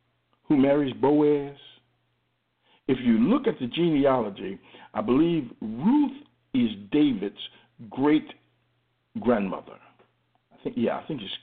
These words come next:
great-grandmother. So he's kin, and Ruth was a Moabite. So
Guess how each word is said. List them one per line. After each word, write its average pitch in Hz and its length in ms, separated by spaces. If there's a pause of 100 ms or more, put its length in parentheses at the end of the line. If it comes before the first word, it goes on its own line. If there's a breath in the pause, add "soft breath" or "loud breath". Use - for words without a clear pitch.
great-grandmother. 101 880 (400 loud breath)
So 127 160
he's 135 240 (260)
kin, 165 500 (280 loud breath)
and 123 200
Ruth 247 220
was 143 200
a 147 40
Moabite. 190 560 (760 soft breath)
So 123 300